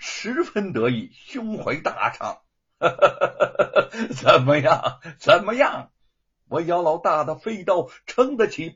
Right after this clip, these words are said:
百发百中了吧？”他从旁边的木箱子里拿出五个包裹，捧到吴承恩的眼前，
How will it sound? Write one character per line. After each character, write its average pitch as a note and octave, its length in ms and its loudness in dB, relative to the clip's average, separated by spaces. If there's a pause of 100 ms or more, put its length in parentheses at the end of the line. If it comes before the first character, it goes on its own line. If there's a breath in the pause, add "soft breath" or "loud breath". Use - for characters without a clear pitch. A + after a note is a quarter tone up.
百 C#3+ 320 0
发 F#3 220 4
百 D#3 380 2
中 D#4+ 280 -2
了 G3 100 4
吧？” - 300 -6 (1300)
他 G#3 140 0
从 A#3 180 -6
旁 A3+ 320 -10
边 A3+ 160 -6
的 A3 80 -6
木 A3 300 -6
箱 B3 340 -6
子 D3+ 80 -4
里 F#2+ 320 -10 (300 loud breath)
拿 F2 240 -8
出 - 120 -10
五 G2+ 160 -12
个 - 140 -10
包 G2 220 0
裹， - 360 -12 (240)
捧 D2+ 220 -18
到 D#2+ 360 -4 (100)
吴 B2 200 -6
承 C3+ 240 -10
恩 C3+ 100 -8
的 A#2+ 100 -2
眼 D#2+ 320 -10
前， F2 340 -16